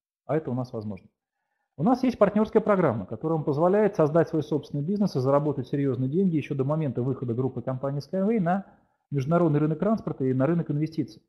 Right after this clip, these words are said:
То есть это бизнес, который вам позволяет расти по карьере. У нас шесть карьерных ступенек от партнёра до топ-эксперта. Соответственно, каждая последующая ступенька сулит вам больше вознаграждения от привлечения личных инвестиций, да, и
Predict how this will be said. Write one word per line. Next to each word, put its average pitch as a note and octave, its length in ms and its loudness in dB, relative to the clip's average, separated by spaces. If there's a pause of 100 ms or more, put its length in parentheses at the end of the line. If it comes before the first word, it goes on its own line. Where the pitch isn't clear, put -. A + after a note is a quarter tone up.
(500)
То G#2 80 -8
есть A#2 160 -8
это A#3 140 0
бизнес, A#3 320 2
который E3+ 440 2 (640)
вам F3 180 2
позволяет D#3+ 640 4 (180)
расти D#3 420 0 (240)
по C3+ 80 -2
карьере. A#2+ 400 -2
У F3 60 -6
нас D3 160 -4
шесть - 220 -6
карьерных A#2 380 -4
ступенек E3+ 500 -4
от C#3+ 160 -4
партнёра B2+ 460 -2
до G#2 340 -6 (800)
топ-эксперта. F#3+ 800 -2 (300)
Соответственно, E3 520 0
каждая E3+ 300 2
последующая E3 500 -2
ступенька F3+ 460 -4
сулит F#3+ 340 -4
вам C#3+ 140 -2
больше D3 320 0
вознаграждения C3 720 0
от A2 100 -4
привлечения C3+ 400 -6
личных G#3 340 -6
инвестиций, A2+ 540 -8
да, E3+ 240 -6
и A#3 300 -4